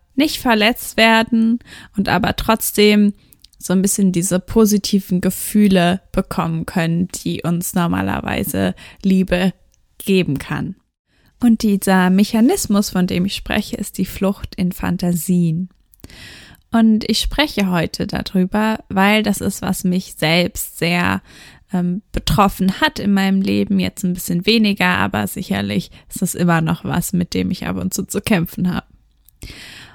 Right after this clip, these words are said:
Und zwar sind Fantasien einfach eine Möglichkeit, um, ja,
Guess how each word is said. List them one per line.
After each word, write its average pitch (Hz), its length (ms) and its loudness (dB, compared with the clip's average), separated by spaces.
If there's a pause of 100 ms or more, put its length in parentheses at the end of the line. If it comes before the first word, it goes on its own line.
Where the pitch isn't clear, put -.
(160)
Und 226 320 4
zwar 233 580 0 (160)
sind 208 360 0
Fantasien 208 840 4
einfach 214 460 -2
eine 185 240 2
Möglichkeit, 202 960 0 (360)
um, 190 460 2 (200)
ja, 190 280 0